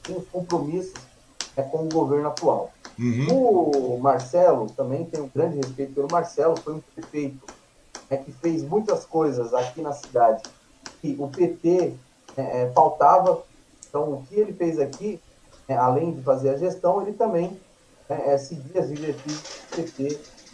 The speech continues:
Speaker 1: é, direcionava. E eu falo que o P T é um partido, é político. Então,
Speaker 2: Uhum.
Speaker 1: se a pessoa quer voltar pro partido, ele tem todo o rito. Ele precisa construir politicamente, é, construir o terreno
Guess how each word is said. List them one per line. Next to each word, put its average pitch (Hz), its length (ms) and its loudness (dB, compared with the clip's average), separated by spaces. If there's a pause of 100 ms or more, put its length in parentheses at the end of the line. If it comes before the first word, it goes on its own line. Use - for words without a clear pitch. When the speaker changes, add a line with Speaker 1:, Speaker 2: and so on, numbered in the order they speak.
(240)
Speaker 1:
é, 120 100 -8
direcionava. - 680 0
E - 20 2
eu - 140 0
falo 220 240 4
que - 80 -6
o 226 60 -4
P 240 160 0
T - 320 0 (360)
é 302 60 0
um 277 80 2
partido, - 560 2 (440)
é 208 60 -6
político. 233 640 2 (400)
Então, 117 200 2
Speaker 2:
Uhum. 127 80 4
Speaker 1:
se 143 100 6
a - 60 4
pessoa 202 420 2
quer 180 160 6
voltar 165 500 4
pro - 120 -2
partido, 131 520 0 (340)
ele 180 160 -4
tem 185 200 0
todo 381 260 0
o 269 40 2
rito. 180 320 0
Ele - 120 -8 (260)
precisa 139 440 2 (240)
construir 170 640 2
politicamente, 160 920 0 (380)
é, 139 60 -4
construir 143 520 0
o 214 100 2
terreno 170 640 0